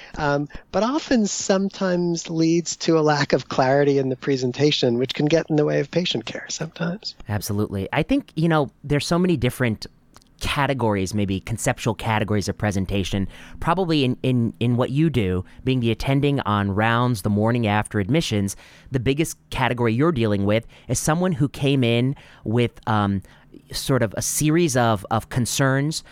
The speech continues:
Speaker 2: uh, symptoms, uh, perhaps even some signs. And then the speaker's job is to try to move you mentally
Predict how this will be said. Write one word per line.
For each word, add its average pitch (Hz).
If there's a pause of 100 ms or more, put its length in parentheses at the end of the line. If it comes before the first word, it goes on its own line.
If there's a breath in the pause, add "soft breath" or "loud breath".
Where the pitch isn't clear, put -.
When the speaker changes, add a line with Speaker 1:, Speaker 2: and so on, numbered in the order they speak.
(140 loud breath)
Speaker 2:
uh, 107
symptoms, 151 (180 soft breath)
uh, 110
perhaps 135
even 120
some 113
signs. 120 (220 loud breath)
And 139
then 135
the 127
speaker's 180
job 117 (200 soft breath)
is 143
to 147
try 156
to 135
move 143
you 190
mentally 135